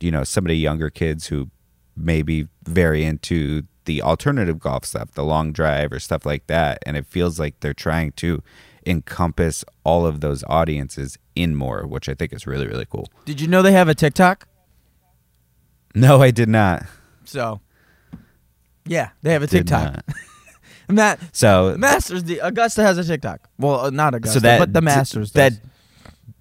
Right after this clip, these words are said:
Speaker 1: definitely makes me think that they shook it up as far as who they have in there
Speaker 2: Mm-hmm.
Speaker 1: running social media or whatever they're doing. Or who knows, maybe they're working with an agency,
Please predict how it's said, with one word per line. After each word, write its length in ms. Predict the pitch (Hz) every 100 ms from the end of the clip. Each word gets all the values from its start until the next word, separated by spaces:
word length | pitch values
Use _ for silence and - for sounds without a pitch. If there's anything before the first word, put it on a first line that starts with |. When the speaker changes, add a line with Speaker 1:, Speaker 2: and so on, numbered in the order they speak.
| _ -
Speaker 1:
definitely 600 | 120 135 139 135 120 110
makes 300 | 101 95 -
me 100 | 90
think 300 | - 85 -
that 160 | - -
they 120 | 80
shook 300 | - 85 -
it 80 | 78
up 160 | 71
as 140 | 71 69
far 180 | 73
as 160 | 69 73
who 100 | 80
they 160 | 71 73
have 260 | 78 73
in 140 | 76 71
there 240 | 73 71
Speaker 2:
Mm-hmm. 300 | 80 92 98
Speaker 1:
running 400 | 85 80 73 73
social 400 | 73 82 76 -
media 400 | 78 78 78 73
or 80 | 73
whatever 320 | 71 73 73
they're 120 | 73 73
doing. 240 | 87 87
Or 40 |
who 140 | 98 147
knows, 260 | 135 127 101
maybe 220 | 98 98
they're 140 | 98
working 240 | 98 95 98
with 120 | 90
an 100 | 87
agency, 800 | 90 98 104 95 - 101 98 95